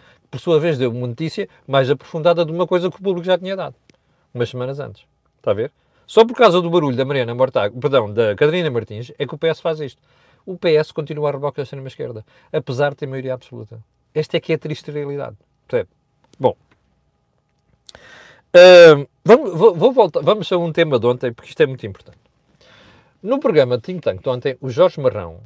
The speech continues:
e o Jean-, e o Joaquim Aguiar, primeiro o Jorge, depois o Joaquim Aguiar, avançaram uma tese que eu não tinha pensado, que é:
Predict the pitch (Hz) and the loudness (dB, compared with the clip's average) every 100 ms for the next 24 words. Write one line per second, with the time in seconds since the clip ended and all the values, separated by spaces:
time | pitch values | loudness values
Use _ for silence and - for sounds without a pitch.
0 | _ _ _ 127 135 120 165 147 123 139 | _ _ _ -8 -6 -6 -8 -8 -8 -8
1 | - 131 98 80 151 202 190 127 139 131 | -8 -8 -8 -10 -10 -6 -4 0 -2 -2
2 | - 101 104 127 104 104 107 - 143 180 | -10 -12 -10 -12 -8 -8 -8 -12 -10 -8
3 | 165 110 127 131 139 139 - _ 156 160 | -6 -6 -6 -6 -4 -4 -8 _ -12 -10
4 | 151 151 143 135 135 98 _ 107 | -10 -12 -12 -14 -14 -16 _ -18